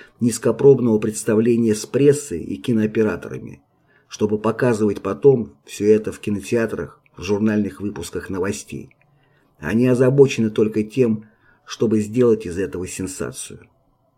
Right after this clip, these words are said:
Я, однако, хочу умереть спокойно, чтобы на меня не таращились при этом толпа зрителей.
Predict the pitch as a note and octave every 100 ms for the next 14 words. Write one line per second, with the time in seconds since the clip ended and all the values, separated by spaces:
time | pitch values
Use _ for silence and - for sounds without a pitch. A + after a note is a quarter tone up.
0 | _ _ - F2+ G2 G2+ A2 G#2+ F#2 -
1 | F#2 - G2 G#2 G#2 - G#2+ G#2+ B2 E2+
2 | - _ _ _ _ _ _ - - G#2+
3 | G#2+ A2 B2 A#2+ E2 G#2+ A2 C#3+ C#3+ -
4 | - E2 - F2+ G2+ F2+ - B1 _ _
5 | _ G#2 G2 G2+ F#2+ G2 D#2 - - -